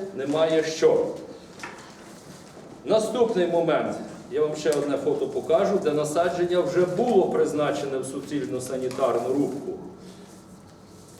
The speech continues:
Ось. Це також призначене в суцільну санітарну рубку.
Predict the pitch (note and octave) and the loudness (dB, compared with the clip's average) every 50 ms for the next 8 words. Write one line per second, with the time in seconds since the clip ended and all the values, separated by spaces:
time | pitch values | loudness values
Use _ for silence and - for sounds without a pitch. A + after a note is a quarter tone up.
0 | - - - - - - - - - E3+ E3+ C3 - - - - - - - - | -18 -16 -16 -16 -16 -16 -14 0 2 4 4 4 4 2 -2 -4 -8 -12 -16 -16
1 | - - - - - - - - - F3+ F3 G#3+ G3+ F3 - - D#3 D3+ - - | -18 -18 -20 -20 -20 -20 -12 -4 -4 0 2 2 2 2 2 2 0 -2 -2 0
2 | D#3 D3+ D3 C#3 D#3 F3+ G#3+ - - A3+ A3+ A#3+ B3 - - - D3 C#3 - - | 2 2 2 2 0 0 0 0 0 0 0 0 -2 -2 -4 -6 -8 -6 -2 -2
3 | F#3+ G3+ G#3 G3+ G#3+ G#3+ - - D#3 C#3+ C#3 - - E3 F3 F3 F3 F3+ F3+ E3+ | -2 -2 0 -2 -4 -4 -4 -4 -4 -4 -4 0 2 2 2 4 2 0 0 0
4 | C3+ A#2 - - | 0 -2 -2 -6